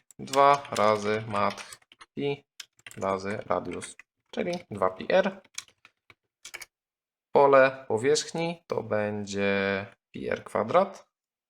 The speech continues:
czyli mat pi razy radius razy radius, a objętość to będzie cztery trzecie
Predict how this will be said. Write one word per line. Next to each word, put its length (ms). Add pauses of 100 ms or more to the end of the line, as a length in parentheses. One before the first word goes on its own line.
(320)
czyli 360 (320)
mat 440 (1800)
pi 280 (240)
razy 640 (340)
radius 800 (320)
razy 360
radius, 640 (2000)
a 260
objętość 600
to 140
będzie 560 (340)
cztery 800 (380)
trzecie 720